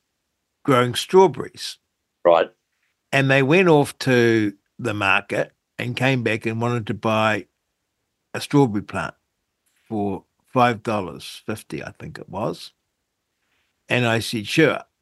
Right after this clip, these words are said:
Speaker 1: And my little girl, whenever she gets a yes, she always tries to double down. And she says, "Oh, well, I'll get one for my little brother too."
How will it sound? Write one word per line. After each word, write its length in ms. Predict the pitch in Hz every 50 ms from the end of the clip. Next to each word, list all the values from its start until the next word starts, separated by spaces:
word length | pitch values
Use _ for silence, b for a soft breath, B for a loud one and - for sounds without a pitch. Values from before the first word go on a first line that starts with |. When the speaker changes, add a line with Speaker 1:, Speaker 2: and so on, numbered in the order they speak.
| _ _ _ _ -
Speaker 1:
And 160 | 110 113 113
my 140 | 110 110 113
little 260 | 123 151 175 175 135
girl, 480 | 110 - 123 117 101 87 87 85 - _
whenever 360 | - 107 110 117 135 139 156 147
she 160 | 147 - 123
gets 320 | 107 - 117 - - -
a 60 | 113 104
yes, 560 | 101 107 110 98 - - - - - - - -
she 180 | - - 110 113
always 260 | 120 127 131 123 -
tries 320 | - - 113 110 107 -
to 140 | - - 92
double 360 | 87 113 104 98 90 92 92
down. 400 | 87 98 113 117 107 85 71 - - _ _ _ _ _ _ _ _ _ - -
And 160 | 107 110 107
she 120 | - 117 107
says, 240 | - - 127 117 123
"Oh, 180 | 131 143 147
well, 260 | 139 123 120 113 117
I'll 120 | 110 104 107
get 200 | 113 123 120 -
one 240 | 120 104 107 110 104
for 420 | - - 107 101 98 95 90 - _ _ _ _ _ _ _ _ _ -
my 140 | 98 95
little 280 | 95 101 107 104 95 92
brother 420 | - - 107 110 117 95 - 71 - -
too." 260 | - 120 104 82